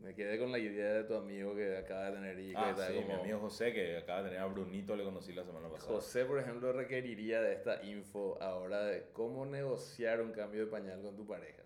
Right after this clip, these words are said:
Speaker 2: Correcto, hay dos
Speaker 1: Eh,
Speaker 2: formas, para mí hay
Speaker 1: ujú.
Speaker 2: dos formas. La primera es la más sencilla, la más democrática,
Speaker 1: Ujú.
Speaker 2: la cual implica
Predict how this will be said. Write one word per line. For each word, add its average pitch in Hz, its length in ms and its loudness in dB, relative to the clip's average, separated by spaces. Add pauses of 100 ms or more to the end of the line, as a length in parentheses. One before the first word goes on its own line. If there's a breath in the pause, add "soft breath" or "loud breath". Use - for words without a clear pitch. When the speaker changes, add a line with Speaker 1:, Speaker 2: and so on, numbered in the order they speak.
Speaker 2:
Correcto, 92 400 -2
hay 98 80 0
dos 165 160 4
Speaker 1:
Eh, - 20 -10
Speaker 2:
formas, 147 360 4 (100)
para 117 120 4
mí 151 140 2
hay 147 120 4
Speaker 1:
ujú. 131 80 0
Speaker 2:
dos 123 100 -2
formas. 73 320 -8 (100)
La 82 160 -2
primera 90 320 -2
es 135 80 0
la 143 80 0
más 139 160 0
sencilla, 135 300 0
la 131 100 0
más 92 160 0
democrática, 98 760 -4
Speaker 1:
Ujú. 95 320 -6 (160)
Speaker 2:
la 85 100 -6
cual 85 160 -2
implica 95 640 -2